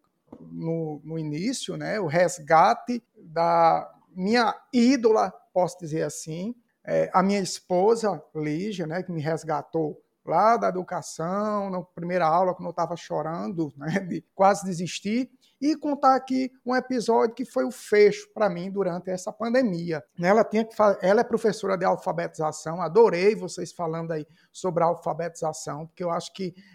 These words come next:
é fundamental e precisa ter outro olhar,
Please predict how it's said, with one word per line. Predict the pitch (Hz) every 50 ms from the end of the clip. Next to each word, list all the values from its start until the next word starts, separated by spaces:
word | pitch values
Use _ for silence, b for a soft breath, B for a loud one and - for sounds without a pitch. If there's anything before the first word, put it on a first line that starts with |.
| B
é | B 190
fundamental | 180 - - 214 208 180 208 226 233 247 226 185 - - - 170 160 175 196 208 196
e | 185
precisa | - - 185 170 - - 202 185 180 185
ter | - - 185 175
outro | 170 202 240 254 240 - 226
olhar, | 214 190 165 156 147 151 165 196 208